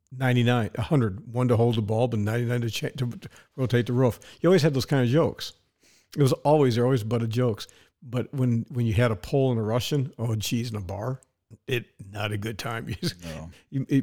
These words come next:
Speaker 1: just get out before the bar stools start flying. And I have been in those situations.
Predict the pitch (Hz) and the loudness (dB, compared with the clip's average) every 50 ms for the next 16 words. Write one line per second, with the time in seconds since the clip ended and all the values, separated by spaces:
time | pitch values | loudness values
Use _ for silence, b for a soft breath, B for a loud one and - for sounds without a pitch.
0 | - - 131 147 160 131 - 143 127 131 123 117 117 120 101 113 110 104 98 104 | 0 -2 0 2 2 4 4 4 4 4 2 2 0 0 0 0 -2 -2 0 0
1 | 107 110 104 - - 127 113 110 - - 107 104 - - 107 104 104 110 110 117 | 0 0 -2 -2 -2 -4 -4 -4 -4 -4 -6 -6 -6 -6 -6 -6 -6 -6 -10 -12
2 | - - 123 127 127 131 123 113 117 123 123 120 113 104 110 101 - - 101 - | -8 -4 -2 2 2 2 2 4 2 2 2 2 2 0 -2 -4 -6 -6 -6 -6
3 | - 98 85 - - - - - - - - | -6 -6 -6 -6 -8 -10 -14 -16 -16 -18 -18